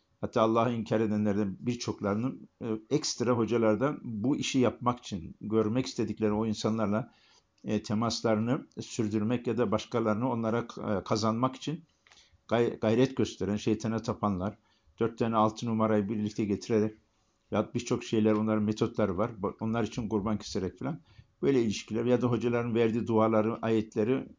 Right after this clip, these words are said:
tuvalete atarak falan bu şekilde, e, kötü şeytani metotlar var. Bunlarla da yapan var. Ayrıca hiç bilmediğin insanları, gelişi güzel insanları tanımadığın, güvenmediğin, dinine, imanına güvenmediğin insanları sevmek,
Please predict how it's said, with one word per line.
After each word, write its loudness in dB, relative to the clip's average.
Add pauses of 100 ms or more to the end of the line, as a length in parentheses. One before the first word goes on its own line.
(140)
tuvalete 0 (180)
atarak -4
falan -8
bu -6
şekilde, -2 (480)
e, -2 (100)
kötü 2
şeytani 2
metotlar 4
var. 0 (720)
Bunlarla 4
da 4
yapan 0
var. 0 (260)
Ayrıca 4 (140)
hiç -6
bilmediğin 0
insanları, -2
gelişi -2
güzel 2
insanları -2 (280)
tanımadığın, 0 (520)
güvenmediğin, 0 (180)
dinine, 0
imanına -2
güvenmediğin -2
insanları -4
sevmek, -2